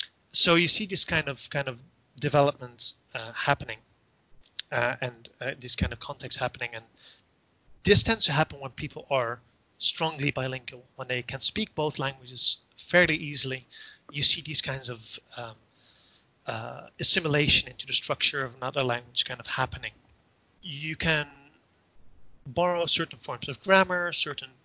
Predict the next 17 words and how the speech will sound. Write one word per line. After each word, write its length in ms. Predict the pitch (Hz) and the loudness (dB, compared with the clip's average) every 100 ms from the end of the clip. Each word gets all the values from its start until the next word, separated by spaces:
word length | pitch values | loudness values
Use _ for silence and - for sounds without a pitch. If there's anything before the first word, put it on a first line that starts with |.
| - | -8
uh, 440 | 139 135 139 156 - - - _ - 135 | -6 -6 -8 -10 -14 -18 -20 _ -14 -2
derivations, 840 | 151 143 131 143 156 - 143 135 | 2 2 2 2 4 0 -4 -10
these 200 | 156 156 | -4 -4
kinds 280 | - 147 131 | -2 -6 -8
of 80 | 123 | -4
things. 480 | 143 127 - - - - - - _ - | -4 -4 -8 -8 -8 -14 -20 -20 _ -2
Uh, 200 | 135 131 | 0 2
and 100 | 147 | 2
we 100 | 180 | 4
see 220 | - 269 | 4 2
this, 440 | 226 226 - - - | 0 0 2 2 0
um, 240 | 165 143 139 139 _ - | -2 -2 -6 -18 _ -2
especially, 760 | - 165 - - 160 143 139 | 0 4 4 4 2 0 0
I, 220 | 139 135 135 | 0 2 0
I 20 | |
come 260 | - 135 | -4 -10
from 220 | 127 - | -10 -16